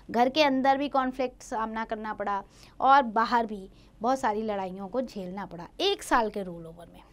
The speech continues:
इसके बाद हम चलते हैं नेक्स्ट प्रोविंस पे,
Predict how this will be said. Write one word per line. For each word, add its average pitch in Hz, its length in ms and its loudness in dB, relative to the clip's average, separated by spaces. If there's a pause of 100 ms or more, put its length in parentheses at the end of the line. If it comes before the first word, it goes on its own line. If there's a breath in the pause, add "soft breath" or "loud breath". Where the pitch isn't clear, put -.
(1000 soft breath)
इसके 262 160 2
बाद 294 140 8
हम 302 120 4
चलते 302 280 2
हैं 311 80 6
नेक्स्ट 302 460 -2 (160)
प्रोविंस 294 440 2
पे, 381 240 0